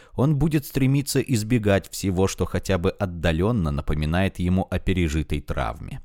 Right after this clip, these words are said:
Апатия может чередоваться с повышенной возбудимостью и раздражительностью – и он совершенно не будет понимать, почему так происходит. Пока вы храните секреты и замалчиваете информацию, вы, по сути, воюете с самим собой.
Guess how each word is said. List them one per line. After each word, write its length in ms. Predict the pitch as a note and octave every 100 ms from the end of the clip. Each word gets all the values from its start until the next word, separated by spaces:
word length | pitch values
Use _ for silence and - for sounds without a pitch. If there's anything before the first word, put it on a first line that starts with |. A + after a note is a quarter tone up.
| - _ _ _ _ - - - -
Апатия 600 | E2+ F#2 G#2 A#2 C3 A#2
может 360 | A2+ A2+ A2+
чередоваться 680 | - A#2 G2+ G2+ G#2 - G#2
с 80 | -
повышенной 720 | G2+ G2+ F#2 - F#2 F#2 F2+
возбудимостью 1000 | F#2 E2+ F2 F2 D#2+ D#2+ E2 - F2 E2+
и 100 | G2+
раздражительностью – 1300 | F#2+ E2+ G2 G#2 G2+ G#2+ - C#2 B1+ - - G1+ - - - _ -
и 140 | E2
он 140 | G#2 C3+
совершенно 600 | C#3+ D3 C#3 E3 D#3+ D#3+
не 160 | D#3+
будет 360 | C#3+ D3 C#3+ -
понимать, 540 | C3+ C3 C3 C#3 -
почему 480 | - A#2 - B2+ F#2+
так 240 | - -
происходит. 680 | - - - - - - - - - _ _ _ _ _ _ _ _ _ _ _ _ _ _ _ _ _ _
Пока 420 | - D2+ - D3 C#3+
вы 200 | D#3+ D3
храните 540 | - C3 C#3 C#3 B2+
секреты 580 | - - A2+ C3 - B2
и 140 | B2+
замалчиваете 1000 | G#2 A2 A2+ A#2 - A#2 G#2+ G#2 - -
информацию, 960 | G2 E2 F#2+ F#2+ G#2+ C3+ - C2+ A1 G1+
вы, 220 | C#2+ A#2
по 180 | - -
сути, 380 | - C3+ C#3+ D#2+
воюете 600 | C2+ D#2+ D#2 D#2+ D#2+ B2
с 60 | -
самим 400 | - C3+ D2+ C#2
собой. 480 | - F2 - -